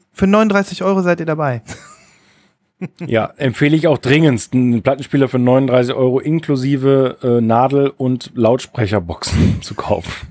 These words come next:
Speaker 1: <laughs> Ähm,
Speaker 2: Nein, das ist natürlich nur ein Witz. Ähm, bitte investiert mehr Geld.
Speaker 1: Also wenn's nur ein bisschen mehr ist. Also,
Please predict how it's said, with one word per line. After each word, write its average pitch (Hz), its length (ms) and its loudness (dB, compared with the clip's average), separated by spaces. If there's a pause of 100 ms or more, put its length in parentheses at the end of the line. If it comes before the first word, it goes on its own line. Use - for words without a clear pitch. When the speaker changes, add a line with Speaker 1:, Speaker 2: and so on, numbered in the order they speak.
Speaker 1:
<laughs> 208 120 -2 (1900)
Ähm, 170 380 2 (420)
Speaker 2:
Nein, 101 300 0 (100)
das 101 220 0
ist 95 240 -6
natürlich 101 320 -2
nur 104 120 2
ein 98 100 2
Witz. - 360 -4 (240)
Ähm, 113 460 -6 (380)
bitte 131 220 0
investiert 113 480 0
mehr 95 300 0
Geld. 73 400 -8 (1500)
Speaker 1:
Also 151 200 0
wenn's 180 220 0
nur 175 60 2
ein 160 80 0
bisschen 156 260 -2
mehr 127 180 0
ist. 120 120 -6
Also, 147 280 4